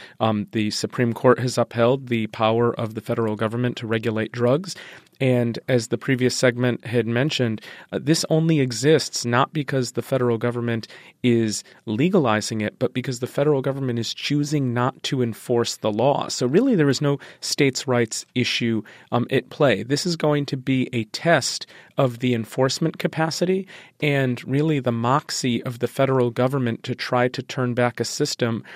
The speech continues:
that has grown under, uh, the federal government's watch and is now in a position where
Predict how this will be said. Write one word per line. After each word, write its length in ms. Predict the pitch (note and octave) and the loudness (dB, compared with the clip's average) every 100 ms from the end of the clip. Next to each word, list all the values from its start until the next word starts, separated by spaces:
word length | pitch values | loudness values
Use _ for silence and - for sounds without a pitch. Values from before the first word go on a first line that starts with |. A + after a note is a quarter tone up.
| - - | -18 2
that 160 | C3+ B2 | 2 4
has 220 | C3 A#2 | -2 -2
grown 600 | B2+ A#2+ D#3 E3+ C3+ B2+ - | -4 2 4 4 4 0 0
under, 440 | C3 B2+ B2 A#2 - - - | 0 2 0 -2 -8 -20 -6
uh, 260 | A2 G#2+ G2 - _ - - | -2 -2 -4 -6 _ -12 -12
the 260 | - B2 A2+ | -6 -4 -4
federal 380 | - C3+ B2+ A2+ | 0 4 4 4
government's 480 | C3 A#2+ A2+ G#2 A#2 | 2 0 -2 -2 -2
watch 580 | A#2+ D#3+ A#2+ - - - - - | 2 4 2 0 -6 -8 -18 -2
and 140 | C3 | 2
is 160 | B2+ B2 | 2 0
now 300 | B2+ B2+ C3+ | 0 2 2
in 80 | B2 | 0
a 80 | A#2+ | -2
position 600 | B2 A2+ C3 - B2+ A#2 | -4 -2 -2 -2 -2 0
where 280 | A#2 A#2+ | 0 0